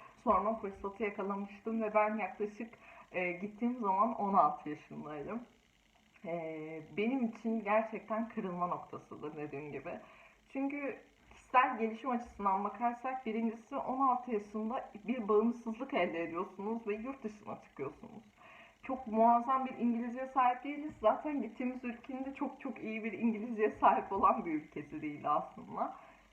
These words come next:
Hani her şeyi riske alarak gidiyoruz. On beş kişilik bir kız grubu, ee, bağımsız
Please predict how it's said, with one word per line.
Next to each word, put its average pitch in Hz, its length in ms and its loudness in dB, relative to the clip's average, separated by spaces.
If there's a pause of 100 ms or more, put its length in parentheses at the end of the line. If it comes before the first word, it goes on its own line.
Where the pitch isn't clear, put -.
Hani 269 280 2
her 320 300 6
şeyi 294 200 -2
riske 269 360 4
alarak 180 400 6
gidiyoruz. 165 480 -4 (120)
On 262 240 4
beş 262 200 0
kişilik 233 420 -6
bir 220 180 -6
kız 214 260 -10
grubu, 196 460 -2 (480)
ee, 190 1040 2 (260)
bağımsız 233 640 0